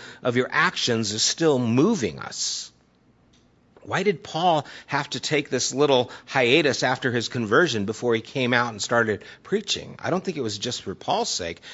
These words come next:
I think it was for the people who Paul hurt. Paul was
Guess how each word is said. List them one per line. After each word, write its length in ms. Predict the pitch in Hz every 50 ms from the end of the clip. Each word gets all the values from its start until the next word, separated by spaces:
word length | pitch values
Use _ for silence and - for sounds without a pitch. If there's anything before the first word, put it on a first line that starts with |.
| - - -
I 80 | 107
think 140 | 120 160 156
it 40 | 131
was 140 | 120 110 -
for 200 | - - 110 107
the 120 | 104 95
people 520 | - - - 196 196 - - 127 110 110
who 180 | 107 - 123 107
Paul 420 | - - - 131 131 131 123 117 - - - -
hurt. 420 | - 440 - - - - - - - _ _ _ - - - - - - - - - - - - - _ - _ - - - - - - - - _ -
Paul 200 | - 165 - -
was 420 | 160 156 131 - - - - -